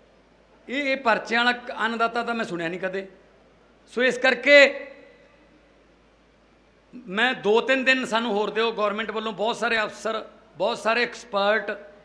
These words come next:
ਦੇਸ਼ ਵਿਦੇਸ਼ ਦੇ ਅਸੀਂ ਬੁਲਾਏ ਹੋਏ ਨੇ ਕਿ ਇਹਦਾ ਕੋਈ ਹੱਲ ਕਰ ਲਈਏ।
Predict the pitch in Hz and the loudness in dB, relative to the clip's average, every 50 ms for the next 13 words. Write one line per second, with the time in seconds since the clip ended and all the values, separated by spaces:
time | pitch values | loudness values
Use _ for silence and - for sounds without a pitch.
0 | - _ _ _ _ _ _ _ _ 139 156 196 208 196 202 190 196 185 202 202 | -20 _ _ _ _ _ _ _ _ -4 -2 -2 -2 -2 -4 -6 -4 -2 -2 -4
1 | 165 139 190 202 165 185 214 180 185 175 175 196 180 175 190 196 202 208 202 208 | -4 -4 -4 -6 -4 -6 -6 -4 -2 -2 0 0 0 -2 -4 -4 -4 -6 -6 -6
2 | 214 208 226 214 247 190 135 135 156 165 170 180 175 - 156 143 135 135 139 139 | -6 -6 -6 -6 -8 -8 -8 -8 -8 -8 -6 -8 -8 -8 -8 -10 -10 -12 -12 -14
3 | 131 | -14